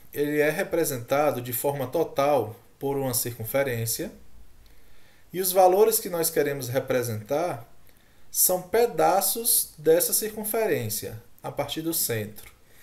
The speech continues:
Acontece que cada pedacinho desse, como se fosse um pedaço de pizza, tanto é que o gráfico também é chamado de gráfico de pizza,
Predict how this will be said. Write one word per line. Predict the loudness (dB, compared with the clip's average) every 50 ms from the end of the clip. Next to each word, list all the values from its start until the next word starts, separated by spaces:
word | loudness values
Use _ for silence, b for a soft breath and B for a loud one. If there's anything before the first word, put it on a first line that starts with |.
| B B B B B B B B B
Acontece | -12 -8 -4 -2 -2 0 2 2 2 2 0
que | 0 -4 -10
cada | -6 -6 -4 -4 -4
pedacinho | -2 -2 0 2 2 2 2 0 -2 -4 -4
desse, | 0 0 2 2 0 -2 -4
como | -6 -8 -8 -8
se | -6 -6 -6
fosse | -6 -4 -4 -2 -2 -2 -4 -6
um | -8 -12 -14 -18 -20 -6 -2
pedaço | -2 0 0 0 -2 -2 -2 -6 -8
de | -10 -10
pizza, | -10 -12 -12 -14 -8 -4 -4 -2 -2 -2 -4 -6 -10 B B B B B B B B B B B -6
tanto | -6 -4 0 0
é | 0 2
que | 0 0
o | -2
gráfico | 0 0 0 -2 -4 -8 -10
também | -8 -8 -6 -4 -6 -6
é |
chamado | -6 -6 -6 -4 -4 -4 -4 -6
de | -8 -10
gráfico | -8 -4 -4 -4 -4 -4 -8 -10 -10
de | -10 -10 -12
pizza, | -12 -12 -12 -10 -8 -8 -8 -6 -8 -8 -12